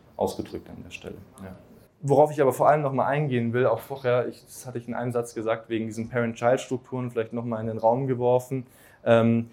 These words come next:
das ist tatsächlich auch gerade, wenn es um Marktanteile geht, ein Faktor, den viele, viele vernachlässigen. Hintergrund ist, ich habe in der Regel einen Slot, den ich organisch und paid für eine Parent belegen kann, für dasselbe Keyword.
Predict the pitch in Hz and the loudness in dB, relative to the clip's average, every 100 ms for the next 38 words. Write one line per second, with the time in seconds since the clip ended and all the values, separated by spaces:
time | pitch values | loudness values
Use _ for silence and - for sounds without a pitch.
0 | - - 123 143 - 135 139 139 135 127 | -2 2 4 2 2 2 6 4 4 2
1 | 117 - 135 123 123 123 117 123 156 156 | 2 4 4 4 0 -2 0 2 2 0
2 | 123 127 127 120 123 117 123 127 120 117 | -4 -2 -2 0 -2 -2 -2 -2 -4 -4
3 | 135 - 127 120 113 - 147 139 131 131 | -4 -2 -4 -2 -4 -6 -6 0 0 -2
4 | 120 117 117 117 127 120 110 98 92 - | -6 -4 -2 0 0 -2 -4 -6 -10 -12
5 | _ _ _ 156 160 160 156 151 156 160 | _ _ _ 4 4 4 4 0 2 0
6 | 160 - 127 123 139 135 131 120 127 120 | 0 -10 4 6 6 2 2 2 2 2
7 | - 131 143 - 139 143 123 117 113 113 | 2 0 0 0 2 2 0 -6 -4 -4
8 | 117 123 120 110 - 123 135 - _ _ | -2 -4 -8 -14 -4 -2 -2 -6 _ _
9 | - 107 120 120 127 123 117 107 107 127 | -6 0 0 0 -2 0 0 0 2 2
10 | 123 113 113 127 131 123 113 117 113 110 | 2 0 0 0 -2 -2 -2 0 0 0
11 | - 156 139 147 156 | -4 0 6 6 4